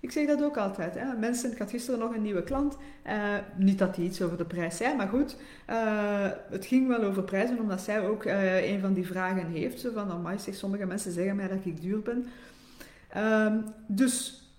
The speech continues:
dan zeg ik ook altijd, "Ik begrijp dat het een belangrijke investering is." En dan geeft je wel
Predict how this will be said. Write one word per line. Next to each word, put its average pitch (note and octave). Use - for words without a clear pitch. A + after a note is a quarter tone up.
dan A3
zeg A3
ik C#4
ook C4+
altijd, C4
"Ik G3+
begrijp A3
dat B3+
het G#3+
een G3+
belangrijke F#3
investering D#3+
is." -
En G#3
dan A3
geeft B3
je B3+
wel A#3+